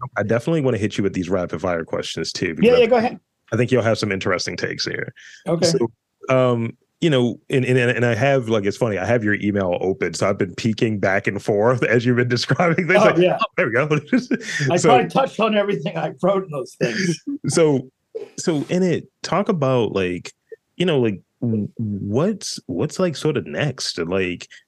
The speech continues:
Speaker 1: working
Speaker 2: Okay.
Speaker 1: with, you know, a lot of diverse, like, within a diverse projects or what have you, and, and res-, really being a heady individual. Like, I feel like I've learned, like, a million things, which is great. I can
Speaker 2: Good.
Speaker 1: actually act like I'm more interesting right now.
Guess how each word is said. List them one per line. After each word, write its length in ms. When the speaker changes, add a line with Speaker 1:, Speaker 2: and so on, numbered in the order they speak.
Speaker 1:
working 320
Speaker 2:
Okay. 120
Speaker 1:
with, 180
you 100
know, 220
a 20
lot 260
of 140
diverse, 600
like, 260
within 320
a 80
diverse 560
projects 580
or 60
what 120
have 220
you, 160
and, 180
and 180
res-, 280
really 340
being 240
a 60
heady 320
individual. 600
Like, 500
I 80
feel 120
like 120
I've 160
learned, 640
like, 280
a 60
million 380
things, 520
which 180
is 180
great. 480
I 60
can 100
Speaker 2:
Good. 100
Speaker 1:
actually 200
act 160
like 120
I'm 120
more 140
interesting 440
right 160
now. 200